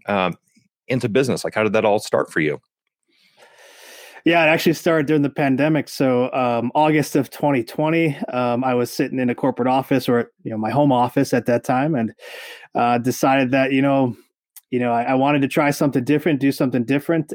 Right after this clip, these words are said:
Speaker 2: and, uh, barbecuing and grilling ha-, had always been a passion of mine, and I, I, I felt the, the call to help people who are now kinda cooking at home, maybe 'cause they couldn't go out to their favorite restaurants and stuff,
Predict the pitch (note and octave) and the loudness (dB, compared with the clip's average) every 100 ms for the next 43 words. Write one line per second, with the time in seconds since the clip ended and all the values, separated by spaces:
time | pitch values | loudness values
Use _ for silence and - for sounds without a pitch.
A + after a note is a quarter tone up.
0 | - B2+ B2 B2 A#2+ A2+ A#2 B2 A#2+ A2 | -8 -4 -2 0 0 -2 -2 -2 -2 -2
1 | C3 C3 C3 D3 C#3 C3+ A#2+ A#2+ C3+ C#3 | 0 -2 0 0 2 2 0 0 2 2
2 | B2+ B2+ C#3 C3+ C3 C3+ C3 C3 A#2+ C#3 | 2 0 -2 0 2 0 0 -2 0 0
3 | C#3 - C3+ C3+ C#3+ C#3+ - - - - | 0 0 0 2 2 0 -4 -18 -20 -20
4 | - - - C3+ C3 C3 B2+ - B2+ B2 | -20 -20 -6 0 2 2 0 -2 -2 0
5 | B2 A#2 - - A#2+ - C#3+ C3 - B2+ | 0 -2 -8 -10 -8 -2 -2 -2 -2 0
6 | C3 C3 C3 - D3+ D3+ C#3+ C3+ C#3+ C3+ | 0 0 -4 -2 0 2 2 0 0 -2
7 | E3 D#3+ D#3 D3 C3 C3 - D3 C3+ C#3 | -2 0 0 0 -2 -8 -2 0 2 0
8 | C#3 - D3 B2+ D#3+ D#3 C#3+ B2+ D3+ E3 | 0 0 -2 -2 -2 0 -2 0 0 2
9 | E3 D#3 D3 C3 C#3+ D3 C#3 D3 C#3+ C#3+ | 2 0 0 -2 -2 -2 0 0 0 0
10 | C3 D#3+ D3 C3 D3 - D#3+ D3+ - C#3+ | 0 2 0 0 -2 -2 -2 -2 -4 -8
11 | - D3 D3+ | -4 -4 -4